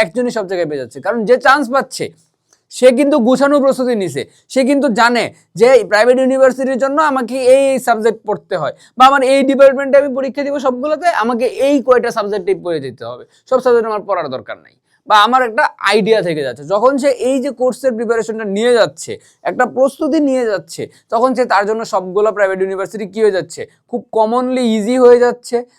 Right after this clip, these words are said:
আর যখন কমনলি ইজি হয়ে যাচ্ছে, that means কি, তার পড়াশোনাটা ভালো অবস্থায় আছে। কিন্তু যে একটা, সব জায়গায় দিছে কিন্তু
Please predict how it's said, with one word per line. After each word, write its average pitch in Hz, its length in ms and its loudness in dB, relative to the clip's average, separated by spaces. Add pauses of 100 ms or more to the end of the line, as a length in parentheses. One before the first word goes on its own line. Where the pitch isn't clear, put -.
(180)
আর 180 160 2
যখন 233 180 0 (120)
কমনলি 262 380 0 (120)
ইজি 233 220 -2
হয়ে 269 140 4
যাচ্ছে, 226 260 -2
that 220 120 -4 (100)
means 262 260 -2
কি, 196 100 -2 (360)
তার 226 140 6 (240)
পড়াশোনাটা 214 580 0 (1000)
ভালো 208 280 6 (100)
অবস্থায় 190 420 0
আছে। 127 160 -10 (280)
কিন্তু 240 160 -2 (200)
যে 233 120 8 (420)
একটা, 226 300 -10
সব 220 160 -2
জায়গায় 277 280 2
দিছে 254 240 0
কিন্তু 226 140 -4